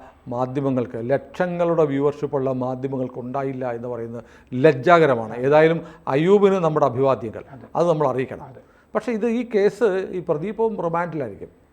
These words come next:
Speaker 2: ഉം?
Speaker 1: റിമാൻഡിലായിരിക്കും.
Speaker 2: റിമാൻഡിലാ?
Speaker 1: റിമാൻഡിലായിരിക്കും.
Speaker 2: ആണല്ലോ.
Speaker 1: ഉം.
Speaker 2: നാസർ അത് കറുത്തേനി.
Speaker 1: നാസർ കറുത്തേനി റിമാൻഡിലാണ്. മിനിമം ഒരു രണ്ടാഴ്ചയെങ്കിലും
Speaker 2: ഉം.
Speaker 1: ജയിലിൽ കിടക്കേണ്ടി വരും.
Speaker 2: ഉം.
Speaker 1: പിന്നെ ഇവര് നല്ല വക്കീലിനെയൊക്കെ വെച്ച്, മുന്തിയ വക്കീലന്മാരെ വെച്ച്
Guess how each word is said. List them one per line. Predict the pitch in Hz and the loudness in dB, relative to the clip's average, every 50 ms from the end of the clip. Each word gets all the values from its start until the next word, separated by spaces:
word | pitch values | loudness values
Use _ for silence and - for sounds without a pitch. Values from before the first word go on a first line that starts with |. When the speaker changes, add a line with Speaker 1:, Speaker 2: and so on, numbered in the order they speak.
| _ _ _ _ _ _ _ _ _ - | _ _ _ _ _ _ _ _ _ -16
Speaker 2:
ഉം? | 175 196 240 - - - - - 147 | -14 -12 -12 -14 -16 -18 -8 -4 0
Speaker 1:
റിമാൻഡിലായിരിക്കും. | 151 156 175 190 202 185 196 180 151 135 131 202 247 | 2 2 4 2 2 4 6 6 6 6 4 0 0
Speaker 2:
റിമാൻഡിലാ? | 277 294 302 302 277 262 226 196 160 135 117 113 - - - - - _ _ _ _ _ _ _ _ _ - - _ - - 175 | 2 2 2 4 2 2 0 0 -4 -8 -10 -14 -16 -20 -20 -20 -20 _ _ _ _ _ _ _ _ _ -20 -20 _ -10 -4 0
Speaker 1:
റിമാൻഡിലായിരിക്കും. | 190 202 202 175 165 151 131 - 262 269 254 | 2 4 4 4 4 2 4 4 4 2 2
Speaker 2:
ആണല്ലോ. | 233 185 151 135 - - - | 2 0 -4 -6 -10 -10 -8
Speaker 1:
ഉം. | 156 127 113 - - - - _ - | -6 -6 -6 -8 -10 -20 -20 _ -6
Speaker 2:
നാസർ | 202 214 226 220 - 233 233 226 226 220 - - - | -2 -2 -2 -2 -2 -4 -4 -4 -6 -10 -14 -12 -8
അത് | 226 214 220 220 214 214 | -6 -4 -4 -4 -4 -2
കറുത്തേനി. | 214 214 202 - - - 196 175 151 139 135 - - _ _ _ _ _ - | -2 -2 -2 -2 -4 -4 -4 -4 -4 -8 -10 -16 -20 _ _ _ _ _ -8
Speaker 1:
നാസർ | 170 135 180 170 | -6 -6 -6 -2
കറുത്തേനി | 156 180 170 160 - 170 170 165 165 160 | 0 0 0 2 0 0 0 0 0 0
റിമാൻഡിലാണ്. | 156 151 139 151 151 151 151 160 156 151 151 185 202 | 0 -2 -2 -2 -4 -2 -2 0 0 0 0 -2 -6
മിനിമം | 180 160 160 165 160 180 | -8 -6 -6 -4 -2 0
ഒരു | 175 165 170 | 0 0 0
രണ്ടാഴ്ചയെങ്കിലും | 165 165 170 170 170 165 170 170 165 151 156 160 165 160 - - - - | -2 0 0 0 0 -2 -2 -6 -4 -4 -2 -2 -2 -4 -6 -10 -20 -20
Speaker 2:
ഉം. | 160 135 123 - | -20 -20 -8 -2
Speaker 1:
ജയിലിൽ | 131 143 147 151 147 151 | 2 2 2 2 2 0
കിടക്കേണ്ടി | 139 139 - 151 143 143 | 0 0 0 0 0 2
വരും. | 139 135 156 | 2 2 2
Speaker 2:
ഉം. | - 156 147 139 131 - - - | -2 -6 -12 -16 -18 -18 -8 -4
Speaker 1:
പിന്നെ | 147 139 147 | -2 0 0
ഇവര് | 143 147 156 160 165 160 147 | 2 2 4 4 4 4 4
നല്ല | 147 151 147 160 | 2 2 2 0
വക്കീലിനെയൊക്കെ | 156 151 - - 156 160 156 156 143 131 151 | 0 0 0 -2 -2 -2 -2 -2 -2 0 0
വെച്ച്, | 147 135 - - 151 | 0 0 -2 -2 -4
മുന്തിയ | 147 151 - - 156 147 156 160 160 147 165 165 160 | -6 -6 -8 -8 -8 -6 -4 -4 -4 -2 2 2 4
വക്കീലന്മാരെ | 147 143 - - 151 147 143 143 135 131 131 131 135 135 | 4 2 0 -2 0 0 0 0 0 -2 -2 -2 -2 -2
വെച്ച് | 127 127 127 - | -2 -4 -4 -6